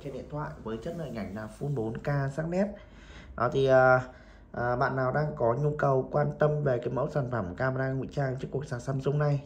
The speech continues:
thì, à, có thể liên hệ trực tiếp cho mình qua số hotline trên mình đây.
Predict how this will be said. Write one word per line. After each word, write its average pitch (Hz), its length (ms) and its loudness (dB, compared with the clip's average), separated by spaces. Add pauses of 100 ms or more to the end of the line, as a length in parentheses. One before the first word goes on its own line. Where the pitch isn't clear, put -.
thì, 131 80 -4
à, 120 160 -2
có 117 80 -2
thể 113 180 -4
liên 123 240 -4
hệ 120 140 -4
trực - 200 -16
tiếp 185 180 -4
cho 143 80 -2
mình 113 320 -4
qua 127 280 0
số 127 140 -8
hotline 139 380 -4
trên 135 100 -6
mình 113 160 -4
đây. 147 220 4